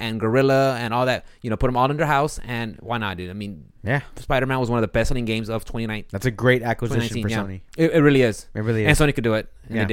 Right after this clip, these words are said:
Speaker 1: did it.
Speaker 2: I mean, Spider-Man was fucking
Speaker 1: Fucking awesome.
Speaker 2: phenomenal
Speaker 1: It was fun. It was fun.
Speaker 2: game.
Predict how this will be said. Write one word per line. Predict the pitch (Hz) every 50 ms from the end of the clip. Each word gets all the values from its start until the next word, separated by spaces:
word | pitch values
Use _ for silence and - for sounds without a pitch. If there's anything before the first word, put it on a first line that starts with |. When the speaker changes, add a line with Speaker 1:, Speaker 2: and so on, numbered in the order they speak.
| 110
Speaker 1:
did | 101
it. | 113 110
Speaker 2:
I |
mean, | 110 120 113 107 104
Spider-Man | - - - - - 120 117 117 113 107 107 104
was | 101 95 - - - - - - -
fucking | - - - - - 117 123 131 135 131 123 - - 117 113
Speaker 1:
Fucking | 107 107 113 98
awesome. | 90 95 113 117
Speaker 2:
phenomenal | 120 123 123 120 117 107 104 110 113 113 113 254 311 277 160 98 90 87 - -
Speaker 1:
It | 170
was | 180 -
fun. | - 330 330 185
It |
was | 120 -
fun. |
Speaker 2:
game. | - 107 98 87 82 80